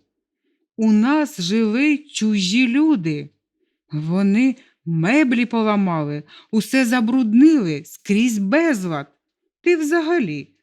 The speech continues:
розуміла, що робиш?» «Та ну», відмахнулася мати, «ви усе, як завжди,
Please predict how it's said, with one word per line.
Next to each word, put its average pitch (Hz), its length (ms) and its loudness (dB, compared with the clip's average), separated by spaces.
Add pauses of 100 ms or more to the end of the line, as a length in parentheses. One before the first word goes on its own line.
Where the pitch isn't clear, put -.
(140)
розуміла, 262 960 2 (160)
що 302 400 -2
робиш?» 160 640 -6 (800)
«Та 349 200 2
ну», 262 580 6 (260)
відмахнулася 185 920 -2
мати, 160 500 -6 (340)
«ви 285 280 0
усе, 277 640 -2 (220)
як 247 340 0
завжди, 180 720 -2